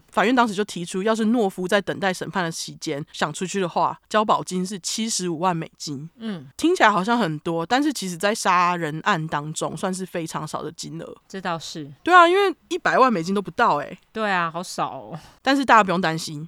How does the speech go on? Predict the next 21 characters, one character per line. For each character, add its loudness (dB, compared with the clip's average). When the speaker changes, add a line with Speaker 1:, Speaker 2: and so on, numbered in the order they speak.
Speaker 1:
因 0
为 4
检 -2
察 0
官 2
在 2
深 0
入 2
了 0
解 -4
了 -8
懦 2
夫 -6
杀 2
人 -2
弃 -6
尸 -6
后 -2
的 -4
行 -6
踪， -6